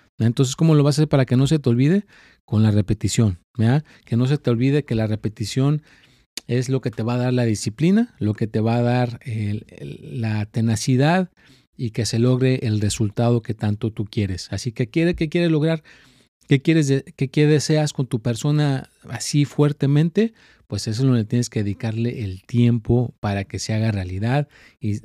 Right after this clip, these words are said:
y pueda tener esa bonita conexión. Y bueno, pues ya llegaste al minuto número trece. Te agradezco de corazón que estés aquí en este podcast con tu servidor Anton Paz. Mundo,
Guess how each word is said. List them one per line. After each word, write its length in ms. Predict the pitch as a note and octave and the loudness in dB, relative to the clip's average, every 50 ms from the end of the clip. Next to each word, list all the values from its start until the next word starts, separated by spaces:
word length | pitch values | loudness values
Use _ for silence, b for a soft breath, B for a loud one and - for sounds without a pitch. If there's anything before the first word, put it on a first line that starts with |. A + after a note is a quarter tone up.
| - | -10
y 60 | - G#2+ | -10 -10
pueda 300 | - - A#2 A2+ A2+ A2 | -6 -4 -2 -2 -2 -2
tener 420 | A2 A2 G2+ G#2 G#2+ A2 A#2 A#2 | -2 -2 -2 0 0 0 -2 -2
esa 220 | A#2+ G#2+ - B2+ | -4 -6 -4 -4
bonita 380 | A2 G#2+ G2+ G#2 A2 G#2+ A#2 G#2+ | -2 -2 -2 -2 -2 -2 -4 -6
conexión. 560 | - - G#2 G2 F2+ - - - A2+ G#2+ G#2+ b b b b b b b b b | -6 -4 -6 -6 -6 -6 -4 -2 -2 -2 -2 b b b b b b b b b
Y 180 | A#2+ A#2 A#2 | -2 0 2
bueno, 300 | A2+ A2+ D3+ G3+ A3 F3+ | 2 4 2 2 2 0
pues 100 | C#3+ A#2+ | -2 -2
ya 140 | - C#3 C#3 | -2 -2 -2
llegaste 320 | D#3 D#3 D#3+ D3+ - E3+ | 0 -2 -2 -2 -2 0
al 80 | D3+ C#3 | 0 2
minuto 360 | B2+ B2 B2+ C#3+ D3 - D#3 | 2 2 2 2 0 0 0
número 300 | D3 D3+ D3+ D3 C#3+ B2 | 0 0 2 0 0 0
trece. 640 | G#2+ A2+ - C3 C#3+ D3+ D#3 D3+ - D#3+ E3 E3 - B B B B B B B _ | -2 -4 -4 -2 0 0 0 0 0 0 -2 -2 -2 B B B B B B B _
Te 60 | - C#3+ | -2 0
agradezco 540 | D3 D3 B2+ A#2 A#2+ C3+ C3+ - - D#3+ | 0 2 2 2 2 2 2 2 2 2
de 80 | C#3+ B2+ | 2 2
corazón 420 | - - A2+ G#2+ G#2 - C3+ C3 | 2 -2 -4 -4 -2 -4 -4 -4
que 60 | B2+ - | -6 -6
estés 240 | - - C#3+ B2+ | -6 -4 -2 -2
aquí 300 | C3+ A#2+ - - C3+ C#3 | -2 -4 -4 0 2 2
en 100 | C3+ C3+ | 4 4
este 240 | C#3 C#3 - - A#2+ | 2 0 0 -2 -4
podcast 720 | - - - C3 C#3 - - - C#3+ C3+ C#3 C3+ C3+ - b b b b b b - | -4 -2 -2 -2 -2 -2 -4 -4 -2 0 0 -2 -4 -6 b b b b b b -4
con 240 | - D3+ D3+ E3 D#3+ | 0 2 2 2 2
tu 160 | - - A#2 | 0 -2 -2
servidor 400 | - B2 A#2 B2 A#2 A#2 A#2+ B2 | -2 0 0 2 2 2 2 0
Anton 320 | C3 C#3 C#3 - B2 A#2 | 0 0 0 0 -2 -2
Paz. 280 | A2+ A2+ B2+ C3+ C#3+ C3+ | -2 -2 -4 -4 -2 0
Mundo, 480 | C3+ C3 C#3+ D#3 E3+ F3 F3 D#3+ D3 | 0 2 2 2 2 2 0 0 -2